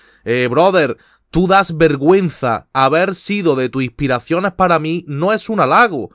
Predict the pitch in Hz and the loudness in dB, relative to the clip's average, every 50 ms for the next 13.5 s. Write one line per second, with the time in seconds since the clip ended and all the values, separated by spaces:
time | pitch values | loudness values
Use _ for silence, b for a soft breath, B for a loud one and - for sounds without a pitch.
0 | b b 139 147 147 147 - 147 143 139 127 - 131 135 160 196 220 220 196 - | b b 2 2 2 4 2 2 0 0 0 -2 -2 -2 0 2 2 2 2 2
1 | - 190 170 139 123 - - 143 139 135 - 135 135 131 127 120 - - - 175 | 2 2 2 2 0 0 0 0 0 0 0 0 0 0 0 -4 -6 -2 0 2
2 | 180 175 - - 143 139 143 147 - - 139 139 123 - - - _ - 165 175 | 2 0 0 -2 -2 -2 -2 -2 -4 -6 -6 -6 -6 -6 -10 -6 _ 2 2 2
3 | 185 180 190 175 170 156 135 143 - - - 160 170 175 160 156 156 160 160 - | 2 2 0 0 -2 -2 -2 -4 -6 -4 -2 0 2 2 2 2 0 -2 -4 -2
4 | - 147 139 131 123 123 127 139 151 160 147 180 175 165 175 165 151 143 143 147 | -2 0 0 -2 -2 -4 -6 -6 -4 -4 -2 -2 -2 -2 -2 -2 -2 -2 -2 -2
5 | 147 - _ - 180 175 151 - - 165 165 175 175 190 185 - 202 190 180 165 | -2 -4 _ -8 -6 -6 -8 -4 0 2 2 2 2 0 -2 -2 -2 -4 -4 -2
6 | 175 190 220 220 - b b b b b 143 139 131 156 180 202 214 226 214 220 | -4 -6 -6 -6 -10 b b b b b -16 -4 2 2 2 4 2 2 0 0
7 | 220 - 214 175 202 202 185 170 - 165 156 147 120 - - 226 202 170 - - | 0 0 -2 -2 -2 -2 -2 -2 -2 -2 -2 -2 -2 -4 -4 -4 -4 -4 -4 -6
8 | 127 113 - b b b b b b 143 131 127 123 185 214 233 233 240 233 208 | -6 -6 -8 b b b b b b -18 -16 -2 2 6 8 8 8 6 4 0
9 | - _ _ - 175 165 160 156 156 147 135 - - - - 226 208 160 135 127 | -12 _ _ 0 2 2 2 0 0 -2 -4 -6 -6 -4 0 0 2 2 0 -2
10 | 120 107 87 - b b b b 131 143 147 - 208 196 196 185 165 - - 208 | -4 -6 -6 -10 b b b b -10 -10 -6 -4 -4 -2 -2 -2 -4 -6 -6 -8
11 | 214 196 196 196 196 190 - - 165 180 185 208 208 196 _ _ _ - 160 156 | -6 -6 -4 -4 -4 -4 -4 -4 -4 -4 -2 -4 -4 -6 _ _ _ -2 0 2
12 | 156 151 139 131 - - - 170 185 196 202 214 208 208 202 - _ _ 170 165 | 2 2 2 0 -4 -6 -4 -2 0 0 2 0 0 -2 -2 -8 _ _ -4 -2
13 | 151 143 135 151 170 185 190 196 196 - | 0 0 0 0 0 0 0 -2 -2 -4